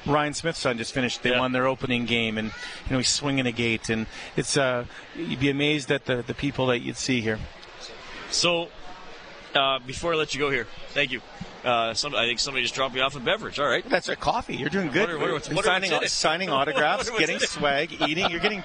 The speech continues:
Speaker 1: you're not gonna wanna go back to the Ched Studios.
Speaker 2: No, probably not. Well, 'cause Halsey's always stealing my food when I'm back at the station. Uh,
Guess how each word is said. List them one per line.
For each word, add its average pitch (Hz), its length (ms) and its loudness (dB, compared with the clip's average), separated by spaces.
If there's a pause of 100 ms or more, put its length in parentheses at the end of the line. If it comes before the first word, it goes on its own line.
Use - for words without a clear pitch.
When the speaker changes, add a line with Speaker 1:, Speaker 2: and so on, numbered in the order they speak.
(120)
Speaker 1:
you're 175 160 2
not 220 120 2
gonna 175 120 2
wanna 175 200 2
go 151 120 -2
back 147 300 0
to 175 100 -2
the 139 80 2
Ched 123 240 0
Studios. 113 360 0
Speaker 2:
No, 180 220 4
probably 185 340 0
not. 143 240 4 (100)
Well, 196 160 4
'cause 190 140 -4
Halsey's 196 400 0
always 151 200 0
stealing 156 300 0
my 113 120 2
food 139 300 -2
when 110 80 -2
I'm 107 120 0
back 113 180 2
at 107 60 -12
the 101 60 -2
station. 123 360 -2 (300)
Uh, 165 400 2